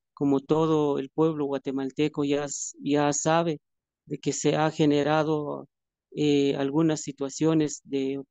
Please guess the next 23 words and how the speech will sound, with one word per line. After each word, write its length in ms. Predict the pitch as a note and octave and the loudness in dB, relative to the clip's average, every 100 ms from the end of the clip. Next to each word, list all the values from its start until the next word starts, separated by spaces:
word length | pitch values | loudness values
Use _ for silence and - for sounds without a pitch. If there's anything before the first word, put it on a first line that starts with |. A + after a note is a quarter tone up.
| _ | _
de 120 | C#3+ | -6
protesta 800 | - C#3 C3+ - E3+ E3+ - - | -4 -2 -2 2 4 2 -2 -6
en 120 | C#3+ C#3 | -4 -6
la 120 | C#3+ | -8
calle, 680 | - D#3 D#3+ D#3+ D#3 D3+ D#3 _ _ _ _ | -2 0 0 0 -2 -4 -8 _ _ _ _
en 120 | - | -2
las 160 | C#3+ C#3 | 0 0
carreteras, 1000 | D3 C#3 C3 - E3 D#3+ D3 C#3+ - - _ _ _ _ | -4 -2 -2 2 4 4 2 -4 -10 -16 _ _ _ _
pero 240 | D#3 D3+ | 2 2
igual, 540 | D#3+ D3 E3+ F3 D3+ C#3 - | 2 2 2 2 -2 -8 -12
eh, 340 | C#3+ C3 C3 _ | -14 -14 -18 _
como 260 | - C#3+ C3+ | -8 -4 0
se 140 | C#3+ | 2
manifestó 720 | C#3 C#3+ C#3 C#3 - D#3+ D#3+ | 4 2 0 -6 -2 2 2
al 120 | D3 | 2
principio 540 | - C#3+ C#3 E3 E3 C#3+ | -2 -6 -2 -2 0 -2
de 280 | C#3+ D3+ D3+ | -2 -2 -2
este, 380 | D3+ - C#3+ C#3+ - _ - | -4 -4 -4 -6 -18 _ -2
de 160 | D3 | 0
esta 220 | D#3+ D#3+ | 2 0
rotativa, 680 | D3 C#3+ C#3+ C3+ E3 E3+ D#3+ | -2 -2 -6 -2 0 2 0
de 160 | C#3+ C3+ _ | -2 -10 _
que 380 | C3+ C3+ C3 | -4 -2 -4